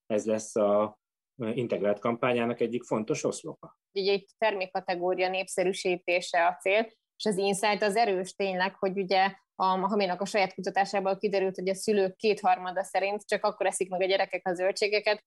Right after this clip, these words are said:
Speaker 2: ha azok kifejezetten tetszenek neki. Tehát, hogy sok szülő eléggé ilyen kreatív, ö, módon, módokra van rákényszerítve, hogy a, a napi ajánlott zöldségbevitel az, az megtörténjen a, a gyerekénél.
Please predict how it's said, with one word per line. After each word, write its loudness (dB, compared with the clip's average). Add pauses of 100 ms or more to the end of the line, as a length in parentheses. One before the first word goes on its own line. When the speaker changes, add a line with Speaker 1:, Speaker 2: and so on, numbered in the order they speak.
(340)
Speaker 2:
ha 4
azok 2
kifejezetten -2
tetszenek -2
neki. -2 (100)
Tehát, 0
hogy 4
sok 0
szülő 4
eléggé 2
ilyen 2
kreatív, 0
ö, 2
módon, 0 (400)
módokra 4
van 2
rákényszerítve, 2
hogy 2
a, 4
a -2
napi -4
ajánlott 0
zöldségbevitel 0
az, 2
az 0
megtörténjen -2
a, 0
a 4
gyerekénél. 0